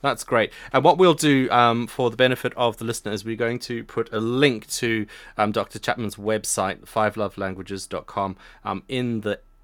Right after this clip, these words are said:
episode's show notes. So all you got to do is just click on that from this podcast, and it'll take you straight there. Well, Doctor Chapman, thank you so much for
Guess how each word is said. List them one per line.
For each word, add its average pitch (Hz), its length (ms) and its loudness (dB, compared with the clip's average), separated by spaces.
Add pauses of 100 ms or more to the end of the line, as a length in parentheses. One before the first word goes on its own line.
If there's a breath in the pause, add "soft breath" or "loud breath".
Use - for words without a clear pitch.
(120)
episode's 117 680 -2
show 139 340 2
notes. - 600 -2
So - 280 -2
all 151 180 2
you 127 80 -2
got 110 200 -2
to - 100 -16
do 101 260 -4
is 95 340 -6 (280 loud breath)
just - 280 -8
click - 280 -4
on 101 140 -2
that 101 300 0
from 131 460 0
this 107 220 0
podcast, 95 600 -2 (240 loud breath)
and 101 180 -2
it'll 98 120 -8
take - 400 -6
you 92 160 -8 (260 soft breath)
straight - 560 -4 (400 soft breath)
there. 90 440 -4 (480 soft breath)
Well, 175 240 6
Doctor 180 320 0
Chapman, 170 320 0
thank 196 400 0
you 180 40 -4
so 180 240 2
much 151 320 0
for 117 340 2